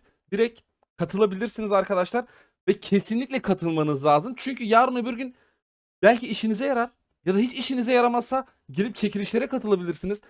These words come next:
Çıkar mı? Çıkar. Size de çıkabilir. Ee, onun dışında tüm kategorilerden istediğiniz her şeyi promo kod olarak, normal kod olarak veya direkt alabiliyorsunuz.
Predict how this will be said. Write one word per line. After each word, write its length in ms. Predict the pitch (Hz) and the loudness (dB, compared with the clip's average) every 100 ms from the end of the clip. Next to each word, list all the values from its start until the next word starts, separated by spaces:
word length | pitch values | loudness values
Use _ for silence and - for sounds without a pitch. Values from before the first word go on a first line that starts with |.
| _ - | _ -12
Çıkar 360 | 220 240 262 | -6 0 2
mı? 140 | 240 240 | 2 -2
Çıkar. 260 | 202 175 | 0 0
Size 220 | 147 208 | 0 -4
de 60 | 240 | -6
çıkabilir. 400 | - 214 190 247 - - _ - | -2 -2 0 -4 -8 -20 _ -2
Ee, 420 | 175 180 175 170 165 _ _ _ | 0 2 2 0 -4 _ _ _
onun 280 | 165 220 269 | -4 -2 -4
dışında 440 | 240 233 220 226 - _ _ | -6 -2 0 0 -4 _ _
tüm 160 | 240 233 | -4 -2
kategorilerden 800 | 226 226 220 220 208 190 190 185 _ _ | -2 0 0 2 4 4 4 -2 _ _
istediğiniz 480 | 131 - 185 240 196 | -12 -6 -4 -4 -2
her 260 | 175 233 247 | 4 4 2
şeyi 400 | - 175 175 - - | -2 -2 -4 -10 -4
promo 280 | 170 214 214 | -2 0 -2
kod 140 | 220 | 0
olarak, 380 | 208 202 190 - | 2 4 2 -2
normal 340 | 147 156 196 | -4 -2 -2
kod 200 | 196 202 | -4 -2
olarak 360 | 196 185 175 - _ _ | 2 2 0 -6 _ _
veya 260 | 160 196 147 | 2 2 0
direkt 300 | 208 208 - _ _ - | 2 2 0 _ _ 2
alabiliyorsunuz. 880 | 165 190 151 160 247 - 156 160 | 4 6 2 -2 -4 -6 -10 -12